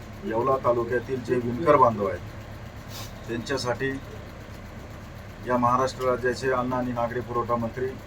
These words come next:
आदरणीय छगनरावजी भुजबळ साहेब यांच्या प्रयत्नातून, यांच्या माध्यमातून येवला तालुक्यातील, शहरातील जे विणकर बांधव आहेत, ते साडी विणायचं काम करतात,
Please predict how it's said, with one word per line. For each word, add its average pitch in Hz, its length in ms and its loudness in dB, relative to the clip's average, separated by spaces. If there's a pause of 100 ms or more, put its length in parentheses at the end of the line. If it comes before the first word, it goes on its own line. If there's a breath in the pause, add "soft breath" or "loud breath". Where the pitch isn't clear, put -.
(880)
आदरणीय 127 400 0
छगनरावजी 123 560 2
भुजबळ 113 320 2
साहेब 98 220 -2 (1200)
यांच्या 113 240 0
प्रयत्नातून, 135 680 0
यांच्या 123 260 0
माध्यमातून 123 580 4 (1400)
येवला 123 280 2
तालुक्यातील, 131 640 0
शहरातील 127 560 2 (1040)
जे 127 120 6
विणकर 135 380 4
बांधव 131 340 8
आहेत, 92 140 2 (1120)
ते 135 260 4 (300)
साडी 127 340 6
विणायचं 139 400 6
काम 117 220 4
करतात, 101 340 -4